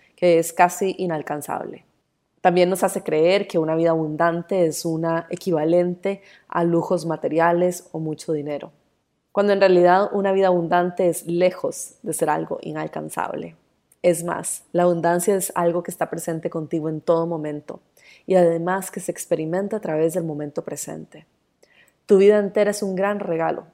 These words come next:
de la energía de la abundancia y el reconocimiento de las cosas pequeñas a tu alrededor es un reconocimiento de la creación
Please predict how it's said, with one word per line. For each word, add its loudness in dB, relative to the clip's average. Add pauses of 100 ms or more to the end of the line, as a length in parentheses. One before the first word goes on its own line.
de -2
la -2
energía -6
de -2
la -4
abundancia -10 (420)
y 2
el 4
reconocimiento 2
de 4
las -2
cosas -2
pequeñas -2
a -10
tu -2
alrededor 0 (340)
es -2
un -4
reconocimiento -4
de 0
la -4
creación -6